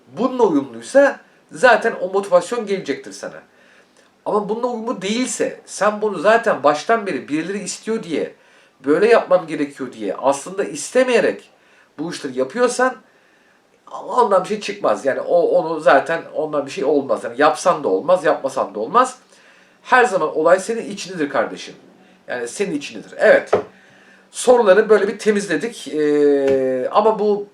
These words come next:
e, bazı sorular, özellikle, özellikle hızlı ve yavaş düşünce konusunda ayrı bir video çekebilirim. Bugünlük bu kadar diyelim. Gene videoya devam edeceğiz.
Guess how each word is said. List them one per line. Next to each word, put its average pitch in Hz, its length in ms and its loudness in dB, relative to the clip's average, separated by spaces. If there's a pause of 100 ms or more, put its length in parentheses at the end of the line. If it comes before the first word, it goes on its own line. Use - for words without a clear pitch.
e, - 540 -14
bazı 190 260 8
sorular, 151 300 -2
özellikle, 175 240 -6 (280)
özellikle 165 500 0 (340)
hızlı 185 380 -6
ve 190 60 0
yavaş 202 280 4
düşünce 175 340 -10
konusunda 175 600 -4 (440)
ayrı 202 260 4
bir 170 140 -12
video 160 380 -2 (320)
çekebilirim. 208 600 -2 (520)
Bugünlük 196 480 -4
bu - 80 -4
kadar 165 320 4
diyelim. 147 340 -2 (1120)
Gene 180 200 -2
videoya 165 340 0
devam 175 180 4
edeceğiz. 185 460 -2